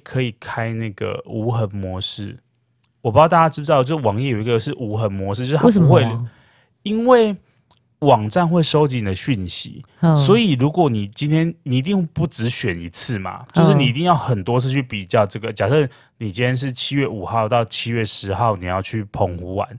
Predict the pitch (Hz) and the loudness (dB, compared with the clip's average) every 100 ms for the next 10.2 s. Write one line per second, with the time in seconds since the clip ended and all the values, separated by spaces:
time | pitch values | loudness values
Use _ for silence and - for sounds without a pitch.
0 | _ - 156 156 190 127 156 147 120 87 | _ 2 2 4 4 4 2 0 0 -2
1 | 87 - 120 123 98 92 120 117 101 110 | -2 -2 0 0 0 -2 0 0 -2 -4
2 | 107 95 - 85 107 101 98 95 131 127 | -2 -2 -4 -6 -2 0 2 2 4 2
3 | - 92 110 113 127 - _ - 156 151 | 0 -4 -4 -4 -6 -20 _ -6 4 4
4 | 135 156 143 - 143 117 123 120 120 120 | 6 4 2 2 0 0 -2 -4 0 0
5 | 107 90 92 101 92 95 - _ 165 156 | 0 -4 -4 -4 -2 -4 -6 _ 2 4
6 | 147 127 131 117 110 135 101 - 113 120 | 4 0 -2 0 2 2 -4 -2 0 0
7 | - 113 117 - 87 92 - 107 107 104 | 0 0 0 -2 -6 -8 -8 -10 -6 -4
8 | - 104 104 139 - 131 92 117 92 95 | -4 -4 -4 -6 -8 -10 -8 -6 -6 -6
9 | 104 95 107 - 101 95 107 107 - _ | -4 -2 -4 -4 -8 -8 -10 -12 -14 _
10 | 151 135 | 2 2